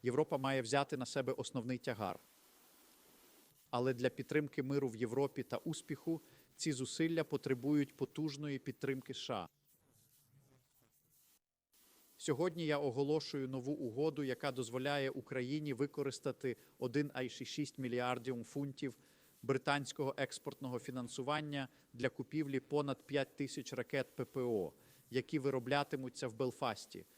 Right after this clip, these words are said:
створюючи робочих місць у нашому блискучому оборонному секторі. Це буде життєво важливо для захисту критичної інфраструктури та зміцнення України у забезпеченні миру.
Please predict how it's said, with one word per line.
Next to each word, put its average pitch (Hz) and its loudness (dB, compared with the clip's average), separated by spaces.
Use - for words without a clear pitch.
створюючи 147 0
робочих 135 -4
місць 143 -6
у 127 -12
нашому 135 -6
блискучому 156 -6
оборонному 127 -4
секторі. 98 -6
Це 170 0
буде 160 0
життєво 151 2
важливо 139 0
для 117 0
захисту 139 -4
критичної 131 -4
інфраструктури 139 -2
та 135 -2
зміцнення 147 -2
України 147 0
у 143 -6
забезпеченні 131 -2
миру. 98 -4